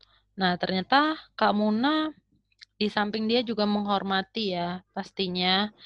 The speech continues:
nilai-nilai budaya Aceh, karena kan mungkin itu punya maksud tertentu,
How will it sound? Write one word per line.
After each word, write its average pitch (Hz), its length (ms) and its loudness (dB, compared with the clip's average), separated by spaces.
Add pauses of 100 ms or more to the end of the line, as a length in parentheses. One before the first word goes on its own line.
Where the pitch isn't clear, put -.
(180)
nilai-nilai 185 560 0
budaya 175 640 -2
Aceh, 185 560 0
karena 190 320 -4
kan 208 220 -2 (1080)
mungkin 202 300 0
itu 226 300 0
punya 214 480 4
maksud 208 400 -2
tertentu, 214 960 0